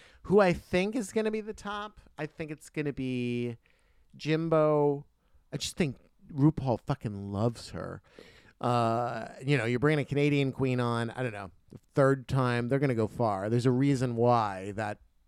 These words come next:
queen is on from a producer's standpoint. So I'm gonna say Jimbo,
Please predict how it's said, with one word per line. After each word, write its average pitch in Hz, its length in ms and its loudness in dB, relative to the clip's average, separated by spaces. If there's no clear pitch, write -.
queen 117 300 -2
is 101 140 -6
on 101 320 -8
from 104 180 -10
a - 20 -10
producer's 101 560 -6
standpoint. - 840 -10
So - 120 -2
I'm 147 80 2
gonna 151 160 2
say 120 200 -2
Jimbo, 165 800 -2